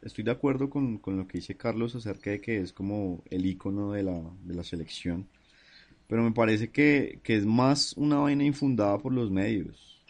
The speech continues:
O sea, volviendo al tema netamente futbolístico, todos nos dimos cuenta que Falcao no es el Cristiano Ronaldo de Colombia, pero los medios no lo han querido vender así, sobre todo los medios de, de Colombia.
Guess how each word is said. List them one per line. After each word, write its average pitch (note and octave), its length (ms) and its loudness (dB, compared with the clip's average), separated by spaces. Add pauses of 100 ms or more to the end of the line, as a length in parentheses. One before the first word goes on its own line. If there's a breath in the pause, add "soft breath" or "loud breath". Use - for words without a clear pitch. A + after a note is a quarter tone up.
O - 20 -10
sea, F#2 320 -2 (540 soft breath)
volviendo G2+ 360 2
al A2 80 4
tema C3+ 440 4
netamente C3 480 2
futbolístico, B2 800 0
todos G#2 200 2
nos A#2+ 120 2
dimos G#2 180 -2
cuenta A2+ 320 -2
que B2 100 -8
Falcao G2+ 600 0
no A2+ 320 4
es A2 260 0
el G#2+ 140 0
Cristiano F#2+ 360 -2
Ronaldo F#2 360 -2
de F2 80 -4
Colombia, F2 580 -2
pero G#2+ 160 2
los G2+ 160 4
medios G2 340 2
no A#2 120 2
lo A2 120 2
han F#2 120 -2
querido G2+ 240 0
vender G2 240 0
así, A2 240 -2
sobre F2+ 200 -2
todo F2 160 -4
los G#2 140 2
medios F2+ 320 -2
de, G2 300 -2
de F2 120 -6
Colombia. F2+ 480 -2